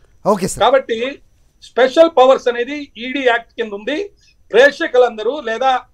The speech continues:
Speaker 2: మీ ద్వారా చూసే వాళ్ళందరికీ నా మనవి ఏంటంటే, మిస్‌అండర్‌స్టాండింగ్ చేసుకోవద్దు. ఇక్కడ ప్రతి అడ్వకేట్ కూడా ఇంటర్ప్రిటేషన్ చేసేటప్పుడు ఒక పర్టికులర్ లాని వాళ్ళ క్లయింట్ కి అనుకూలంగా ఉండేటట్టు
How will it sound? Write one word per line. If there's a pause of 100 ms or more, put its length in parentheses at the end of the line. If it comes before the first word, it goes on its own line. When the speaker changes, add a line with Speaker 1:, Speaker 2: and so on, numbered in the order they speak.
(260)
Speaker 2:
మీ
ద్వారా
చూసే
వాళ్ళందరికీ
నా
మనవి
ఏంటంటే, (340)
మిస్‌అండర్‌స్టాండింగ్
చేసుకోవద్దు. (580)
ఇక్కడ (500)
ప్రతి
అడ్వకేట్
కూడా (400)
ఇంటర్ప్రిటేషన్
చేసేటప్పుడు (320)
ఒక
పర్టికులర్
లాని (340)
వాళ్ళ
క్లయింట్
కి
అనుకూలంగా
ఉండేటట్టు